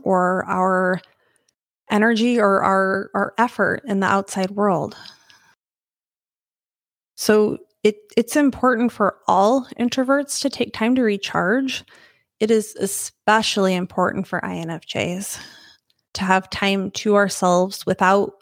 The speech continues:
other people around. It doesn't matter how much you love them. It doesn't matter how comfortable you are with them. You need time to yourself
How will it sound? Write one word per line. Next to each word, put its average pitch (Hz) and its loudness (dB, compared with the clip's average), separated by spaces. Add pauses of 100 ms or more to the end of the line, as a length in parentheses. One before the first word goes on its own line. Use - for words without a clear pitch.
(180)
other 196 -2
people 269 0
around. 269 2
It - -2
doesn't 208 -2
matter 196 0
how 208 -4
much 196 -6
you - -10
love 240 2
them. 247 2
It - -2
doesn't 196 0
matter 202 2
how 180 -2
comfortable 269 -2
you 269 2
are 262 4
with 262 0
them. 277 0 (580)
You 226 -2
need 202 -4
time 214 2
to - -4
yourself 214 0